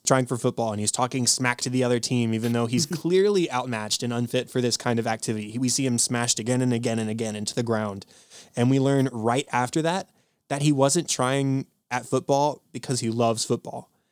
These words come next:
Speaker 1: He's trying at football because it's the only way that people in this town get out of the town,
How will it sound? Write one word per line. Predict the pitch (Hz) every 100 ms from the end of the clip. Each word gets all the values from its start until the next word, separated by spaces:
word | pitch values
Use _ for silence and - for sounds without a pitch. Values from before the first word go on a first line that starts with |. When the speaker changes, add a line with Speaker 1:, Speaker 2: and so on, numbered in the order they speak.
| _
Speaker 1:
He's | 135 131
trying | - 139 147
at | 117
football | 131 139 139
because | 135 127
it's | 123 -
the |
only | 123 127
way | 131
that | 120 107
people | 120 120
in | 117
this | 107
town | - 110 110 110 _ -
get | 123 -
out | 113
of | 113
the | 113
town, | - 101 104